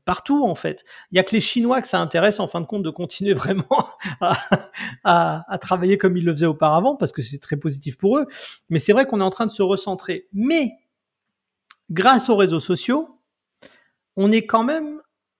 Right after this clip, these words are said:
réellement devenu une communauté. C'est-à-dire que,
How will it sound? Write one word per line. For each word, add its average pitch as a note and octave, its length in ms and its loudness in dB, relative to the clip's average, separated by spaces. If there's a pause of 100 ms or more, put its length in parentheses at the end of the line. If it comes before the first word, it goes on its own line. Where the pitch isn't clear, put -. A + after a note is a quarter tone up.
(200)
réellement A#3 720 2
devenu G#3+ 800 0 (180)
une A#3+ 500 4 (220)
communauté. F#3+ 800 0 (1300)
C'est-à-dire A#3+ 420 2
que, B3+ 380 6